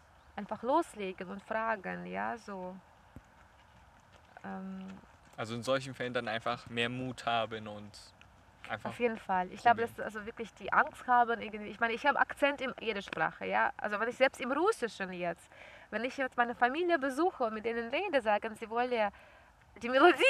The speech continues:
Speaker 1: irgendwie, ähm,
Speaker 2: Das
Speaker 1: und,
Speaker 2: ist ein
Speaker 1: und,
Speaker 2: Wolja-Akzent.
Speaker 1: und im Geschäft, ja, Wolja-Akzent. Dann im Geschäft sagen sie, "Ah, sie wohnen nicht hier." Also, "Nein, ich wohne nicht hier." Aber es ist komisch, weil man denkt, "Ich bin doch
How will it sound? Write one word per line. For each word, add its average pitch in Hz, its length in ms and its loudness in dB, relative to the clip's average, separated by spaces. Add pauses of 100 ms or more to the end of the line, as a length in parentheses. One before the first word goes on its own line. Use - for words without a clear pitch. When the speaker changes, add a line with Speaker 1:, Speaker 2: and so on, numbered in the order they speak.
Speaker 1:
irgendwie, 277 640 2
ähm, 226 380 2 (360)
Speaker 2:
Das 262 100 6
Speaker 1:
und, 269 60 2
Speaker 2:
ist 143 60 -2
ein - 40 0
Speaker 1:
und, 294 60 8
Speaker 2:
Wolja-Akzent. 170 880 10
Speaker 1:
und 381 120 12
im 269 80 12
Geschäft, 359 500 10
ja, 311 180 6 (380)
Wolja-Akzent. 359 1160 6
Dann 254 160 2 (680)
im 330 140 6
Geschäft 339 360 8
sagen 320 320 8
sie, 269 220 -2
"Ah, 320 340 8
sie 247 120 -6
wohnen 330 360 -2
nicht 262 240 -6 (100)
hier." 185 480 4
Also, 190 220 -6 (840)
"Nein, 214 280 6
ich 302 140 -8
wohne 320 300 2
nicht 226 240 -8 (180)
hier." 214 120 6
Aber 214 80 6
es 240 60 -2
ist - 180 -8
komisch, 349 400 6
weil 208 80 -2
man 202 100 -4
denkt, 208 180 -4
"Ich - 160 -14
bin 262 180 -4
doch 247 120 6